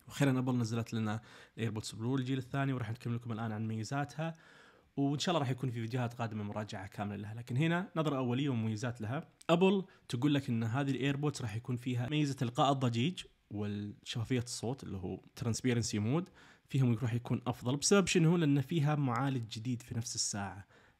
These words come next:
أو فيها شريحة ال اتش تو. هذه شريحة من أبل جديدة، اتش تو.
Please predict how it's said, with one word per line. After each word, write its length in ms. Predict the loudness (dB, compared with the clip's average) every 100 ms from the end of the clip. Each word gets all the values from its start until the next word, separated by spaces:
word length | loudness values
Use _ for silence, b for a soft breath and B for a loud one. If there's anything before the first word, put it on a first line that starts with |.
| -6
أو 80 | -6
فيها 260 | 0 0
شريحة 400 | 0 -2 -2 -4 -4
ال 100 | -2
اتش 220 | -2 -2
تو. 160 | -2 -2 0
هذه 160 | 0
شريحة 400 | 2 2 2 2
من 120 | 2
أبل 180 | 2 0
جديدة، 440 | 0 0 0 0 -4 B B -6
اتش 160 | -4 -2
تو. 260 | 0 0